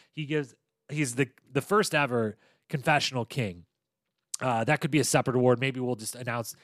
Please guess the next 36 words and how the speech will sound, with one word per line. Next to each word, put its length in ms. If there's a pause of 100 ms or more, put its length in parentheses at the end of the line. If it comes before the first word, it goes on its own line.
he's 220
not 220
only 180
the 20
M 80
V 120
P, 200
he's 160
the 80
confessional 480
king 260
of 120
the 80
year, 380 (360)
and 240 (160)
maybe 260
make 220
that 140
an 80
award 320
going 180
forward 300
for 100
any 160
other 160
season. 500 (300)
He 400
doesn't 300
have 100
the 60
most 320
confessionals, 640
but 140
he 120
has 160
by 200